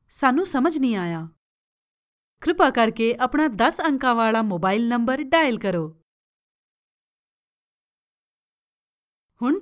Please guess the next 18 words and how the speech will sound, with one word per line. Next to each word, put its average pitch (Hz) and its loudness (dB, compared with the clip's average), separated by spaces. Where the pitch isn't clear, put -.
ਤੁਸੀਂ 311 0
ਡਿਸਾਈਡ 240 -4
ਕਰ 302 -2
ਸਕਦੇ 190 -6
ਹੋ 202 -6
ਕਿ 330 0
ਕੋਈ 320 0
ਕੀ 359 0
ਸੁਣੇਗਾ 208 -2
ਜਦੋਂ 320 0
ਤੁਹਾਨੂੰ 269 -4
ਕਾਲ 214 -4
ਕਰੇਗਾ। 175 -4
ਰਿਕਾਰਡ 233 2
ਕਰਨ 214 -2
ਲਈ 180 -6
ਇੱਕ 349 -6
ਦਬਾਓ। 175 -6